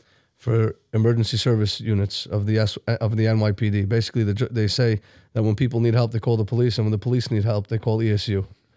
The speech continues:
He was a lieutenant, and he spoke. He, he, he has, he has talked more people off a bridge than anyone in the history of the N Y P D. He has a way with words, and he's a very smart man. And I once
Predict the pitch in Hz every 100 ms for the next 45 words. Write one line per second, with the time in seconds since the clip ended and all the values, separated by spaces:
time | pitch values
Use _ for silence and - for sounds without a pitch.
0 | _ _ _ 98 120 113 113 107 147 143
1 | 120 - 120 123 143 135 117 - 151 147
2 | - - 156 147 160 156 170 147 - -
3 | _ _ _ - 170 160 127 - 165 127
4 | - _ _ 135 147 170 - 170 139 131
5 | 135 - 120 135 117 - 120 120 135 139
6 | 127 120 117 127 117 117 113 110 113 110
7 | 104 98 104 95 85 - _ _ _ _
8 | _ _ 151 147 143 139 156 143 120 123
9 | 131 123 - - 113 110 117 131 123 -
10 | 123 117 120 110 107 110 110 123 117 -
11 | -